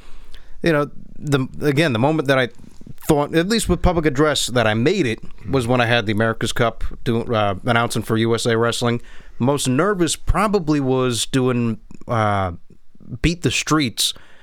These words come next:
and we're on Pier seventeen in New York City with five Olympic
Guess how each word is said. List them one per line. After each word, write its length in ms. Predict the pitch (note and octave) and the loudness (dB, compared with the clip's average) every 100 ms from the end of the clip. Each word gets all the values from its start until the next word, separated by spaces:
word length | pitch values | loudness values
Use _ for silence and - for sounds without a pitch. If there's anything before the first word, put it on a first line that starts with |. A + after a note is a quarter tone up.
| - | -2
and 80 | A#2+ | 2
we're 120 | C#3+ | 4
on 120 | C3 A2+ | 2 2
Pier 260 | - F#3+ | 0 2
seventeen 720 | - D#3+ D3 C3+ - C#3+ C3+ | 2 2 2 0 0 0 2
in 100 | G#2+ | 2
New 60 | A2 | 2
York 300 | B2+ A#2+ - | 2 0 -2
City 340 | - A2+ F2+ E2 - - - - | 0 0 -2 -10 -18 -20 -18 -2
with 180 | G#2+ F#2 | -2 -2
five 340 | - C3 D3 | 0 2 4
Olympic 540 | C3 C3+ - A#2 - | 2 0 2 -2 -2